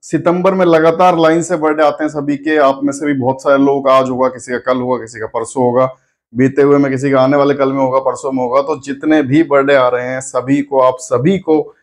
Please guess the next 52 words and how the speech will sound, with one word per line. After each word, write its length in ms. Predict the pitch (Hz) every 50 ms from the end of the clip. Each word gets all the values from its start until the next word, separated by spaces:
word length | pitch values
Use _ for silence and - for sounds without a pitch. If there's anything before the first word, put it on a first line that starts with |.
| _ _ _ _ -
जन्मदिन 400 | 127 135 143 156 151 147 151 151
की 80 | 147 151
बहुत 260 | 139 123 117 143 151
बहुत 280 | 135 131 147 147 147 -
शुभकामनाएं। 640 | - 131 - - 143 135 139 147 147 147 151 151
और 160 | 151 147 123
घर 160 | 110 123 127
में 160 | 135 147 156 143
आपके 240 | 135 135 - 147
क्या 300 | - - _ - 151 165
चल 180 | 170 165 165 139
रहा 240 | 131 135 139 135 135
है, 120 | 143 151
किस 160 | 147 147 139
तरह 220 | - - 139 135 131
का 80 | 131
माहौल 440 | 131 131 120 123 120 131 139 143 143
है, 60 | 139
जिंदगी 320 | 123 120 123 135 151 151 160
में 120 | 151 143
क्या 120 | 135 139 131
चल 160 | 135 135 120
रहा 100 | 123 127
है, 80 | 127
जरूर 300 | 120 117 117 135 139 127
बताइएगा। 360 | 123 127 123 123 127 131 127 131
जो 120 | 127 123
भी 100 | 139 139
प्रॉब्लम 280 | 139 135 127 131 135 131
हो, 80 | 135
डिस्कस 360 | 123 120 123 - - 135 -
कीजिएगा। 500 | - - 139 127 131 131 127 135 139 143 - - _ - - - - _ _ _ _ -
तो 100 | 175 156
हमने 680 | 123 147 160 170 180 185 190 202 208 208 214 - - -
जी 220 | 131 113 143 170 190
ट्वेंटी 340 | 170 175 170 175 170 214 202
के 60 | 202
बारे 200 | 175 170 165 170
में 140 | 170 165 170
पिछले 220 | 156 - 175 175
वीडियो 220 | 165 160 165 165
में 80 | 160 156
बात 220 | 147 139 143 - -
की 120 | 143 139 135
थी, 320 | 139 160 160 160 156 - -
और 260 | 135 143 139 - - -
इस 200 | 185 - - 151
वीडियो 260 | 147 139 139 147 147
में 140 | 147 151 143
हम 280 | 135 139 143 143 139
जो 320 | 127 135 151 143 - - _ _ 117
बड़ी 520 | 113 110 127 151 180 196 190 - - -